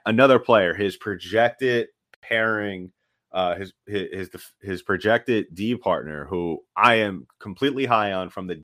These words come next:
day that he set foot on the ice at Amalie or on the road, uh, is Cal Foote, uh, the big boy, number fifty-two. I think he has had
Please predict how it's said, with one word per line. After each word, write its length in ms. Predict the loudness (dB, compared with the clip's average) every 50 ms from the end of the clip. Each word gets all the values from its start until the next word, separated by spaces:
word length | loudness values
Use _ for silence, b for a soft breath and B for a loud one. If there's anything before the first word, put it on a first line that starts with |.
| _
day 260 | -10 -6 -4 -4 -4 -4
that 200 | -2 -4 -4 -4
he 140 | -6 -10 -12
set 280 | -10 -8 -10 -10 -10
foot 300 | -10 -6 -4 -4 -4 -4 _ b b b b b b b b
on 140 | -6 -6 -4
the 140 | -4 -4 -4
ice 260 | -4 -4 -6 -6 -8
at 160 | -10 -10 -8
Amalie 400 | -10 -10 -10 -10 -10 -12 -12 -10
or 160 | -10 -10 -8
on 100 | -10 -10
the 100 | -12 -12
road, 340 | -12 -10 -10 -8 -10 -10 -12 _ b b b b b b b -12
uh, 240 | -12 -10 -10 -12 -16 -18 _ _ -2
is 240 | 4 4 4 4 2
Cal 260 | 2 4 4 4 4
Foote, 360 | 2 0 2 2 2 2 0 _ _ _ _ _ _ -18
uh, 280 | -14 -12 -12 -12 -12
the 100 | -14 -12
big 220 | -6 -4 -4 -4 -4
boy, 300 | -4 -4 -2 -2 -2 -6
number 180 | -8 -12 -14
fifty-two. 800 | -10 -4 -4 -4 -4 -4 -16 -16 -8 0 2 2 2 2 0 -4 -4 0
I 320 | 2 4 4 4 2 0
think 480 | -2 -8 -12 -10 -8 -8 -8 -10 -14 _ _ _ _ _ _ _ _
he 320 | -12 -10 -8 -6 -6 -8 -8
has 300 | -4 -4 -4 -4 -4 -4
had 420 | -4 -2 -2 -2 -2 -4 -4 -8